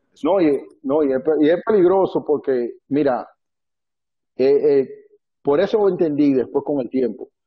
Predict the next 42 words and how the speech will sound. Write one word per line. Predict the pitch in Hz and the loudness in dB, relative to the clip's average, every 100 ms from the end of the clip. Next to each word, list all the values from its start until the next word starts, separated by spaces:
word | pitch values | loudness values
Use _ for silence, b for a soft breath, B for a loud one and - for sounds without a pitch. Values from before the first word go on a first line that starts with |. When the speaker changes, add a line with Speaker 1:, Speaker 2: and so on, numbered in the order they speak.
| _ _ _ | _ _ _
Speaker 2:
lo | 123 | -2
que | 127 | 2
decía | 117 107 135 | 0 0 -2
Joaquín | 147 131 - 127 117 | 0 -2 0 0 0
de, | 113 107 110 - _ | 0 -2 -6 -12 _
de | - 135 135 - | -4 0 0 0
practicar | 135 - 123 - 151 156 | -4 -4 -4 0 0 2
el, | 131 127 131 | 0 -2 -4
el, | 127 120 113 | -4 -4 -2
el, | 117 104 101 | -4 -4 -8
el | - 113 | -6 -4
pelotazo. | 120 113 110 120 104 - _ _ _ _ _ _ | 0 -2 -2 -4 -4 -14 _ _ _ _ _ _
Porque | 131 127 | -2 -2
tú | 131 | 0
le | 165 | 0
puedes | 180 190 | 2 2
dar | 180 | 2
a | |
una | 175 170 | 0 -2
persona | 151 151 139 127 | -2 0 0 0
en | 127 | -2
una, | 147 165 165 143 127 113 - - _ _ _ | -2 -2 -2 0 -4 -6 -12 -20 _ _ _
en | 123 120 | -2 0
una | 151 156 | 0 -2
parte | - 143 143 135 | 0 -2 0 -2
no | 127 147 | 0 2
deseada | 147 143 123 113 | 0 2 0 0
y | 113 | -2
tú | 123 | -2
lo | 117 | -2
puedes | 131 | -2
sacar | 131 127 135 | -2 -2 -2
de | 127 | -2
pelota, | 127 151 151 | -2 0 -2
hasta | 120 | -4
puede | 107 127 | -2 -2
acabar | 135 131 127 | 0 0 0
con | 139 | -4
su | 123 110 | -4 -4
vida. | 160 - - _ _ | -4 -8 -16 _ _
Speaker 1:
Oh, | 113 113 | -20 -20
sí. | - | -20